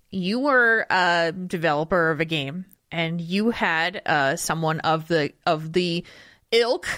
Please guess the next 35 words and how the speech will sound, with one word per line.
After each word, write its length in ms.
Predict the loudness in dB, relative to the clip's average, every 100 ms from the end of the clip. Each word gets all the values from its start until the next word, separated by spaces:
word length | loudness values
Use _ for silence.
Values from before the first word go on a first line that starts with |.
| 0
of 300 | 2 2 -2
Keemstar, 560 | -4 -4 -4 -2 0
<laughs> 360 | 2 2 2 -2
I 40 |
guess 300 | -2 -4 -4
is 220 | -4 -2
the 80 | 0
way 180 | 0 2
to 140 | -2 -4 -14 -20 -10
put 200 | -2 0
it, 300 | 2 0 -6 -16 -18 -2
um, 480 | 2 2 0 -4 -10 _ _
who 140 | 0
has 380 | 0 0 0 -2 -4
that 220 | -2 0 2
audience, 560 | 0 2 -2 -4 -8
who 140 | -6 -4
has 380 | -2 -2 0 -2
that 180 | -2
kind 260 | -2 -4 -2
of 120 | -4
money 360 | -4 -6 -4 -6
to 120 | -6
throw 360 | -10 -2 2 2
at 100 | 2
a 40 |
tournament, 560 | 0 -2 -2 0 -2 -4 -8 -20 -20 -20 -20 _
I 100 | -6
think 280 | -2 -4 -2
you 140 | 0 2
would 180 | 0
probably 720 | 0 0 0 0 -2 0 0
just 320 | 0 -2 -2 -2
fall 320 | 0 2 2
over 540 | 2 4 4 4 2